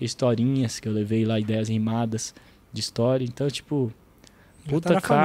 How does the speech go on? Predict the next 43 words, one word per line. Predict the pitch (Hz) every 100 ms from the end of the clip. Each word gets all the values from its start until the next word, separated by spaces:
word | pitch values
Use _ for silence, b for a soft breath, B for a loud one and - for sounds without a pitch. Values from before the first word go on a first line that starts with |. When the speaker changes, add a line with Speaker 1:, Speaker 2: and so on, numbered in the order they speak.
| 160
Speaker 2:
família. | 165 127
Speaker 1:
mano, | 113 110
cê | -
é | 160
louco, | 151 156 156 139
o | 120
filho | - 147 147
dele, | 131 147 151
o | 143
Marcelinho, | 143 139 143 135 135 156 151 - -
agradeço | 120 117 117 120 113
o |
convite. | 110 117 110 127 170 -
Speaker 2:
É, | 214
e |
Turma | - 175 180
da | 170
Mônica, | 156 175 202 233 226 190 147 123 -
eu | 147 160
peguei | 220 143 165 180
quando | 165
era | 165
pequeno, | 165 - - 147 160
é | 147
um |
universo | 156 147 147 175 196
que | - 208
tá | 214 208 - - _ - -
atravessando | 151 151 175 170 - 185
gerações, | 190 196 202 - - 151 185 135
né, |
cara? | 135 135
Speaker 1:
Atravessa, | 120 117 117 -
já | 143 175 139
faz | - 156
parte | - 156 -
do, | 139 135 - - - _
da | 120 127
nossa | 135 -
cultura, | 127 139 107 - 123 127 113
né, | 120
do | 110
nosso | 113 120 -